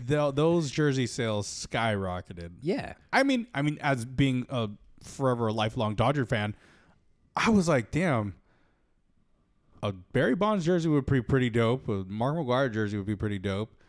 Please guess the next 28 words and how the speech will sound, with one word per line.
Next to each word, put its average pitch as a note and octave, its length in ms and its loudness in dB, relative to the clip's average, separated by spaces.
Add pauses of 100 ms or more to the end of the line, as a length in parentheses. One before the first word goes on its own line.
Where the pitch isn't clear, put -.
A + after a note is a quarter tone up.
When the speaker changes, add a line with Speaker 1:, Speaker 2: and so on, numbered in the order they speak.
(220)
Speaker 2:
Yeah. B3 320 -4
Speaker 1:
Never C#3 200 2
got C3+ 200 4
one. A2 300 -4 (280)
Speaker 2:
Pe-, E3 280 2
people G3 280 -4
were, C3+ 380 0
yeah, D3+ 260 -2
it A2 80 0
was C3+ 160 0
just, D#3 160 -12
it C3 60 -4
was A#2+ 100 -2
exciting B2 320 -4
times, - 320 -10
Speaker 1:
Yeah. A2 100 -2
Speaker 2:
right? F2+ 100 -4 (460)
So D3+ 360 0 (720)
the, D3+ 240 0
the B2+ 200 -2
part F3+ 280 -4
that C3 120 2 (260)
I G#2 40 -2
also, G#2+ 260 0 (480)
that G2 220 -4
kind B2 160 -4
of, G2 80 -8
like, G2+ 220 -2